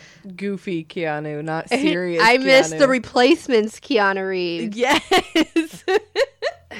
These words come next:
Speaker 2: Uh, like, now he's evolved and, and, and, you know, like, he's still fantastic, but he's had a couple of, like, mm, movies there in the middle,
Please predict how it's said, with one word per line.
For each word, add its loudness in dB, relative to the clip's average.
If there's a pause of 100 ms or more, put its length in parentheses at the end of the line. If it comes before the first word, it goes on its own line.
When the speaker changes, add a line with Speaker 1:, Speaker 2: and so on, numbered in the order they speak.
(120)
Speaker 2:
Uh, -2
like, 2
now 2
he's -4
evolved 0
and, -2
and, -2
and, -6
you -6
know, -2
like, -4
he's -10
still -4
fantastic, -4
but -6
he's -8
had -4
a -6
couple -6
of, -4
like, -8 (120)
mm, -12 (560)
movies -8
there -6
in -10
the -14
middle, -10